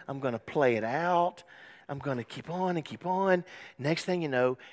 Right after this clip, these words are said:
it's gonna drag me away from the one I love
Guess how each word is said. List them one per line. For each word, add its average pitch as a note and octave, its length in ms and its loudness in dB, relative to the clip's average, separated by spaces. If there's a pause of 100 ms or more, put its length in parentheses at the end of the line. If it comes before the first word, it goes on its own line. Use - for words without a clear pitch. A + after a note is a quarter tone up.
it's C3+ 160 -2
gonna B2+ 240 -2
drag A#2 440 2
me B2 180 -6
away G#2 920 -4 (760)
from G#2 160 -16
the G2 80 -10
one A2+ 260 -6
I A2+ 100 -2
love G2 460 -6